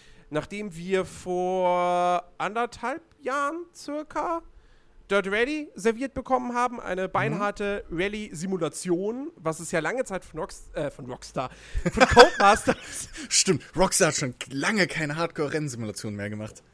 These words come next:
Speaker 2: Hast du einen Punkt.
Speaker 1: <laughs> Also, was es schon lange von Codemasters gar nicht mehr,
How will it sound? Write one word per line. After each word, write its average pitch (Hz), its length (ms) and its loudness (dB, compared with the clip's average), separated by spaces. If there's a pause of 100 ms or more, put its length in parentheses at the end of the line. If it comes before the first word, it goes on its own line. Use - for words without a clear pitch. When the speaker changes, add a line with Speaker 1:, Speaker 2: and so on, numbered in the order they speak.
(160)
Speaker 2:
Hast - 180 -8
du 170 40 -4
einen 147 80 -8
Punkt. 117 400 -8
Speaker 1:
<laughs> - 60 -20 (920)
Also, 240 300 0 (140)
was 202 120 -6
es 240 160 -4
schon 214 140 -8
lange 240 240 -2
von 233 200 -8
Codemasters 208 640 -4
gar 202 220 2
nicht 202 160 -8
mehr, 190 100 -6